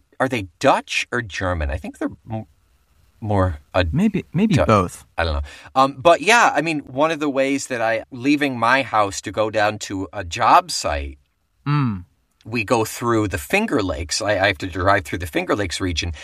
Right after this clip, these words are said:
Speaker 1: And in this particular way, down through,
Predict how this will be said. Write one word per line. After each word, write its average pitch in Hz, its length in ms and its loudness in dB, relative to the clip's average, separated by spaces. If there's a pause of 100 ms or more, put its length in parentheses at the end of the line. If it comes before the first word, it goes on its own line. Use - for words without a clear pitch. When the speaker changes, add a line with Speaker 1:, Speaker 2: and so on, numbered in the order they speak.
(160)
Speaker 1:
And 127 140 0
in 127 80 2
this 127 120 0
particular 117 600 -2
way, 127 300 4
down 107 380 2
through, 110 800 -2